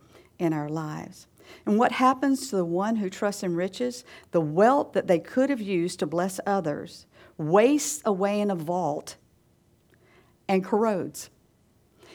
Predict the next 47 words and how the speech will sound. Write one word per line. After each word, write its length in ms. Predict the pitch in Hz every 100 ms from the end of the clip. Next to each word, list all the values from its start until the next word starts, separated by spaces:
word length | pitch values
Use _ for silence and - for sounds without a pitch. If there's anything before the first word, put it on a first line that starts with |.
| -
Now, 100 | 214
my 100 | 233
husband 400 | 233 285 233 220
loves 200 | 208 202
muscle 280 | 196 202 185
cars, 320 | - 151 151
so 100 | 170
we 140 | 175
drive 240 | 175 165 165
around 180 | 160 156
the 80 |
country, 480 | 156 170 160 165 160 156 - - _
inevitably 640 | 214 190 226 240 226 185 180
he'll 160 | 185
see 160 | 175 196
something 440 | 190 196 185 185
under 400 | 175 170 151 147
a, 200 | - 160
a 40 | 139
porch 420 | 139 185 175 165
or 60 | 165
in 80 | 143
a 60 |
garage, 500 | 135 156 156 139 139 - - - _
and 180 | 185 175
it's 180 | 170 170
an 80 | 160
old 300 | 175 190 185
rusted 360 | 180 180 165
car. 260 | - 208 175
And 220 | 156 156
on 180 | - 269
occasion, 440 | 330 - 330 285 202
we've 140 | 220
actually 300 | 202 - 175
driven 320 | 160 190 196
up 180 | 190 202
and 100 | 160
asked 260 | 165 180 -
if 80 |
the 80 | -
guy 160 | 170 170
would 160 | 170
like 200 | 160 151 -
to 60 |
sell 280 | - 254 254
it. 120 | -